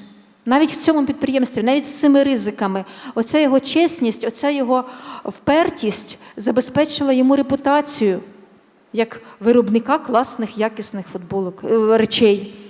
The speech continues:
Е, або, скажімо, в основній своїй іпостасі він був викладачем, е,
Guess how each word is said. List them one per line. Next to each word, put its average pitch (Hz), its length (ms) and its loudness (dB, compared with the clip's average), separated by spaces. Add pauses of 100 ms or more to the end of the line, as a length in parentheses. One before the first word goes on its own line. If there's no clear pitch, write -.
(520)
Е, 190 40 2 (600)
або, 226 240 4
скажімо, 262 680 2 (520)
в 202 220 0
основній 269 460 4
своїй 240 320 2
іпостасі 220 720 -2
він 269 180 4
був 247 220 4
викладачем, 247 840 2 (800)
е, 208 140 2